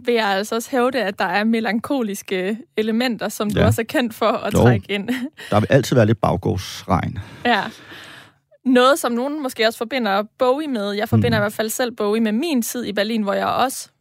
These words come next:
Speaker 1: flakkede lidt omkring, og
Speaker 2: Mm.
Speaker 1: generelt opfatter jeg også Bowie som en, øh, musiker, en kunstner, der, der jo, øh, ikke flakkede rundt, men i hvert fald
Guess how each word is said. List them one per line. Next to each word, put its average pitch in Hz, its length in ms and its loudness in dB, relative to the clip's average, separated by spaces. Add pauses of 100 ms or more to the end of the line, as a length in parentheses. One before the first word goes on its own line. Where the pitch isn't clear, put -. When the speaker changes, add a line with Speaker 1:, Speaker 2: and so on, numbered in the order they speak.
(220)
Speaker 1:
flakkede 214 340 0
lidt 220 180 -2
omkring, 220 420 -4
og 202 100 0
Speaker 2:
Mm. 214 60 6
Speaker 1:
generelt 214 520 2
opfatter 220 460 -2
jeg 196 140 -2
også 214 340 -2
Bowie 226 340 -2
som 190 440 -4 (340)
en, 202 260 -2
øh, 185 200 -4
musiker, 226 640 0
en 196 180 -6
kunstner, 240 520 -2
der, 170 400 -2 (1120)
der 220 120 0
jo, 208 320 -2
øh, 196 260 -8 (500)
ikke 285 200 0
flakkede 226 480 -2
rundt, 254 400 -4
men 214 140 -4
i - 20 -4
hvert 247 200 0
fald 247 260 -2